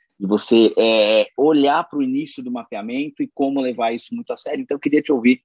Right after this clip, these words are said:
por favor, é que você deixasse pra nós aqui as suas considerações finais. O papo tá muito bom, mas infelizmente eu vou ter que ir pro, pra parte final e a gente, com certeza, eu espero que a gente tenha a chance de, a, de achar um espaço aí nessa agenda apertada que nós temos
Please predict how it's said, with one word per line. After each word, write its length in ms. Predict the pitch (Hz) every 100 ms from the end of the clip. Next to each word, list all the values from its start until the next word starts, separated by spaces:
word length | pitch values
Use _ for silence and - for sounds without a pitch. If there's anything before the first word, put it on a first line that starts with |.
| _ _ _ _ -
por 120 | 147
favor, 280 | 123 110 120
é 60 |
que 80 | -
você 60 | 113
deixasse 360 | 110 110 -
pra 160 | 110 107
nós 280 | 104 104 98
aqui 220 | - 110
as 100 | 101
suas 200 | 110 -
considerações 600 | 120 107 104 104 - 107
finais. 220 | 95 92
O 60 | 90
papo 220 | 107 -
tá 80 | 120
muito 260 | 123 151 180
bom, 280 | 135 151 - _ _ _
mas 160 | 131 127
infelizmente 520 | 143 135 117 123 120
eu 80 | 113
vou 100 | 110
ter 120 | 110
que 360 | 113 98 87 - _ 123
ir 140 | 147
pro, 240 | - 110
pra 200 | 95 101
parte 280 | - 101 -
final 340 | 175 151 165 254
e 60 |
a 60 | 147
gente, 200 | 143 -
com 100 | 151
certeza, 320 | 123 127 127
eu 40 |
espero 220 | 117 120 120
que 80 |
a 20 | 113
gente 160 | 104
tenha 180 | 110 104
a 40 |
chance 340 | - 107 107 107
de, 260 | 104 90 - _ _ -
a, 160 | 87 78 _ _
de 140 | 113 123
achar 300 | - - 127
um 80 |
espaço 500 | 120 - 113 113 -
aí 80 | 110
nessa 240 | 113 - 101
agenda 260 | 113 110
apertada 460 | - 101 110 101 101
que 100 | 110
nós 160 | 110 -
temos 280 | 123 135